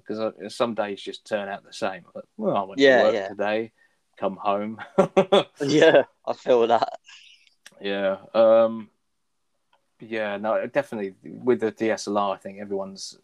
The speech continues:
Speaker 1: and also
Speaker 2: Mm.
Speaker 1: the fact that all the editing stuff is so widely available and more people learn, know
Speaker 2: Oh,
Speaker 1: it.
Speaker 2: yeah.
Speaker 1: But, um,
Speaker 2: Mm.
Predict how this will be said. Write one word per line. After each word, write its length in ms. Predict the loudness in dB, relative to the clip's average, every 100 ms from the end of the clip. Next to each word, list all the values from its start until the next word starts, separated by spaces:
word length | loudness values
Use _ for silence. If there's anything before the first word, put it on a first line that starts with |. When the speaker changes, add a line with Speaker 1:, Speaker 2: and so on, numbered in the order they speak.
| _ _
Speaker 1:
and 120 | -6 -4
also 220 | -4 -4
Speaker 2:
Mm. 40 |
Speaker 1:
the 40 | -2
fact 220 | -4 -4
that 140 | -10
all 180 | -2 0
the 200 | 2 2
editing 340 | 0 -4 -16 -12
stuff 260 | -12 -14
is 100 | -12
so 180 | -4 -4
widely 400 | -2 -4 -4 -8
available 380 | -6 -6 -4 -6
and 80 | -4
more 180 | -4 -2
people 380 | -4 -4 -6 -8 _ -14
learn, 480 | -4 0 0 -2
know 140 | 0 2
Speaker 2:
Oh, 40 |
Speaker 1:
it. 100 | 2
Speaker 2:
yeah. 60 | 0 -8 _ _ _ _ _ _ _ _ _
Speaker 1:
But, 80 | 2
um, 260 | 2 2 -2
Speaker 2:
Mm. 200 | -4